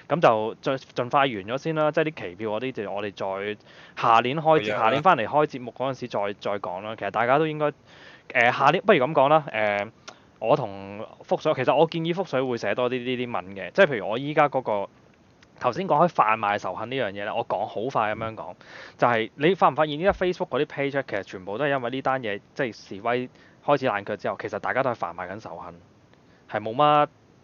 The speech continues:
Speaker 1: 呃，創造嘅嘢出嚟嘅，即係只不過純粹大家都鬥 cap 圖。其實我係好想避免呢種情況，所以你見我都會將，呃，一啲自己擅長嘅嘢攝咗落去，叫做同未來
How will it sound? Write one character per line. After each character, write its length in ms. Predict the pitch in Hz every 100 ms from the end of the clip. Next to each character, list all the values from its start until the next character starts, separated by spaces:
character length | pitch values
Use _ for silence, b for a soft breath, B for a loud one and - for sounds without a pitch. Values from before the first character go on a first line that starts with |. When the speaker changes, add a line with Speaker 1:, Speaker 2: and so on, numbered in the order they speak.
| -
Speaker 1:
呃， 300 | 95 87 90
創 320 | - 104 110
造 100 | 98
嘅 160 | 90
嘢 220 | 92 90 90
出 120 | 123
嚟 60 |
嘅， 140 | 90 90 -
即 80 | -
係 60 | 156
只 120 | -
不 80 | 147
過 80 | 139
純 200 | 117 104
粹 140 | 90 98
大 120 | 98
家 100 | 113
都 100 | 127
鬥 200 | - 98
cap 160 | 123 113
圖。 180 | - - - B B
其 80 | -
實 120 | 139
我 120 | 123 151
係 120 | 143
好 60 |
想 160 | 175 180
避 300 | - 95 101
免 180 | 104 110
呢 40 |
種 160 | 127 120
情 120 | 110 87 87
況， 220 | 90 90
所 120 | 175
以 40 |
你 80 | 185
見 160 | 139 127
我 120 | 113
都 180 | 120 165
會 140 | 139
將， 340 | 120 147 143 143 B B B
呃， 320 | - 104 95
一 100 | 110
啲 480 | 160 - 165 165 156 156
自 200 | 131 113
己 180 | 120
擅 280 | 160 127 110
長 220 | 110 92 92
嘅 40 |
嘢 180 | 104 110
攝 260 | - 139 -
咗 120 | 143
落 220 | 143 120 -
去， 380 | 120 110 123 - _ _ _ -
叫 180 | 135 123
做 160 | 123
同 400 | 107 - 95 98 - _ _ _ _
未 320 | 143 120 117
來 100 | 117